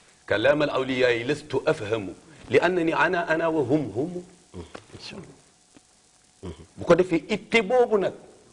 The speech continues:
mooy indi yow nga def tawasul. Xam ba xam jeex xam sa waaye ci gën. Yonent Yàlla Muhammad sallallahu alayhi wa sallam mooy buntu xam. Ci tagg ko. Gis nga ni ñu bari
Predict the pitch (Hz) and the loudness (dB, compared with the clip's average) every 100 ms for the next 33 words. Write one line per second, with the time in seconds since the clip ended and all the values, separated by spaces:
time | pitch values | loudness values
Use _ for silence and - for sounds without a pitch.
0 | _ - 123 151 151 - 160 147 143 139 | _ -4 0 0 0 -2 0 0 2 2
1 | 131 131 135 123 123 127 117 104 - 82 | 2 0 -2 -2 -4 -2 0 -2 -6 -12
2 | - _ 90 - 143 139 127 123 160 151 | -14 _ -16 0 0 0 -6 -2 -2 -2
3 | 123 120 - 123 120 117 110 101 101 95 | -4 -6 -4 -4 -4 -2 0 0 -2 -8
4 | 98 92 - _ _ _ _ _ - _ | -12 -14 -16 _ _ _ _ _ -20 _
5 | _ _ _ _ _ _ _ _ _ _ | _ _ _ _ _ _ _ _ _ _
6 | _ _ _ 131 143 165 143 - 147 151 | _ _ _ 0 2 0 -2 -4 -6 -6
7 | - 120 110 104 95 95 87 98 92 92 | -6 -6 -4 -6 -4 -4 -6 -10 -16 -14
8 | - 92 90 - 139 - 85 - _ - | -12 -12 -14 -20 -20 -18 -18 -20 _ -20
9 | - - 101 120 151 160 180 - 254 - | -20 -6 -2 0 0 0 0 -2 -6 -12
10 | - _ - - _ _ _ _ _ _ | -20 _ -6 -6 _ _ _ _ _ _
11 | _ _ _ _ _ - - - - - | _ _ _ _ _ -20 -20 -20 -20 -20
12 | - - 165 - 170 143 135 - - _ | -20 -10 -2 0 0 -2 -10 -12 -12 _
13 | _ 139 135 120 - - _ _ - 117 | _ -14 -14 -16 -20 -20 _ _ -10 -8
14 | 120 113 113 113 117 117 175 190 | -4 -2 -2 -4 -6 -2 0 0